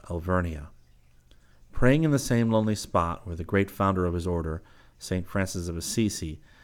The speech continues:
had had the wounds of Christ burned into his hands and feet and side, Saint Bonaventure saw, by the light of a supernatural intuition, the full meaning of this tremendous event in the history of the Church.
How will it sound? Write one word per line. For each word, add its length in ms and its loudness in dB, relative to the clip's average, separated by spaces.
had 120 -10
had 180 -4
the 60 -8
wounds 240 -2
of 120 -6
Christ 500 -2
burned 300 0
into 200 -4
his 140 -8
hands 420 0
and 120 -12
feet 260 -6
and 120 -10
side, 500 0
Saint 300 -4
Bonaventure 520 2
saw, 560 0
by 200 -2
the 80 0
light 340 0
of 80 -6
a 40 -4
supernatural 760 -4
intuition, 720 -6
the 100 -4
full 320 2
meaning 500 2
of 100 -10
this 120 -6
tremendous 520 -4
event 460 -6
in 80 -8
the 60 -8
history 380 -8
of 60 -10
the 60 -12
Church. 540 -6